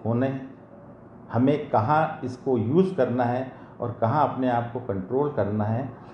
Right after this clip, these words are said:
ये हमारी तरफ से जाने के बजाय बच्चे स्वयं आपस में एक दूसरे को समझाएं तो इसका प्रभाव ज़्यादा होगा। मैं आप सबको बहुत बहुत धन्यवाद देता हूं कि आपने समय निकाल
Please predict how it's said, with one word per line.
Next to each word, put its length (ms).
ये 140
हमारी 440
तरफ 320
से 80
जाने 320
के 100
बजाय 280
बच्चे 440
स्वयं 320
आपस 460
में 100
एक 120
दूसरे 200
को 100
समझाएं 540
तो 100
इसका 260
प्रभाव 440
ज़्यादा 280
होगा। 340
मैं 420
आप 180
सबको 680
बहुत 260
बहुत 240
धन्यवाद 400
देता 300
हूं 240
कि 80
आपने 320
समय 240
निकाल 400